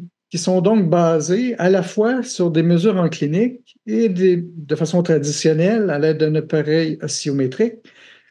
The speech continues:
mais aussi basées sur des appareils oscillo-, euh, op-, mesures en clinique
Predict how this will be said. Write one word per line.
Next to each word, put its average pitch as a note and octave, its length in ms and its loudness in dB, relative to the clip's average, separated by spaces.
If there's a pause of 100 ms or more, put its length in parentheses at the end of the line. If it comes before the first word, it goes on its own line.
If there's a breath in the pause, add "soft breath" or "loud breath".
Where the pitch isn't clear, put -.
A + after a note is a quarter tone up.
(140)
mais F3+ 100 4
aussi F#3+ 300 0
basées F3+ 480 2
sur F#3 320 0
des D#3 180 0
appareils E3 560 2
oscillo-, D#3+ 480 -2 (180)
euh, D#3+ 120 -6 (600)
op-, D#3+ 280 -4
mesures E3 640 2
en E3+ 100 2
clinique F3 520 -2